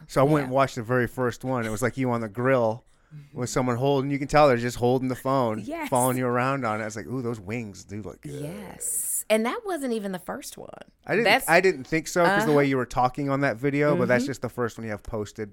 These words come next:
Speaker 2: Yes, yes, yes. And so it's, uh,
Speaker 1: Where's the first ones? Did you get rid of 'em?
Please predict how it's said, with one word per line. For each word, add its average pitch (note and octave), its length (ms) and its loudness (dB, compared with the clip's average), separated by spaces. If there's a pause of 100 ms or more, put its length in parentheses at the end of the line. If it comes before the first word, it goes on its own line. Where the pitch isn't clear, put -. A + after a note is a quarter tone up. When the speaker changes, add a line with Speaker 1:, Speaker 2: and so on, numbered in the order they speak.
Speaker 2:
Yes, - 760 -4
yes, - 520 -4
yes. - 420 -8 (320)
And G#3+ 220 0
so F#3 480 0
it's, F#3+ 440 -4
uh, D#3 300 -2
Speaker 1:
Where's E3 200 6
the F#3+ 100 2
first G#3 340 4
ones? G#2 280 -2
Did B2+ 140 -6
you C#3 80 -8
get C3+ 120 0
rid D#3 140 0
of G3 80 -2
'em? A#3+ 220 -2